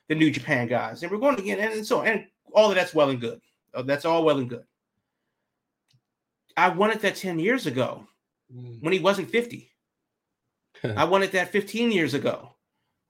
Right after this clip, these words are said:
Speaker 1: I wanted that when he was in the Brood. Do I need that now? Not really, no. I mean, sure, I'll take it, but I don't really need it over the progression <clears throat> of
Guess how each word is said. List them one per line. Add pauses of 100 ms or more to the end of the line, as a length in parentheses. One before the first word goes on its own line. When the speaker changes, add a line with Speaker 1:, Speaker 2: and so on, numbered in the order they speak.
(280)
Speaker 1:
I
wanted
that
when
he
was
in
the
Brood. (1040)
Do
I
need
that
now? (1200)
Not
really,
no. (320)
I
mean,
sure,
I'll
take
it,
but
I
don't
really
need
it (400)
over
the
progression
<clears throat>
of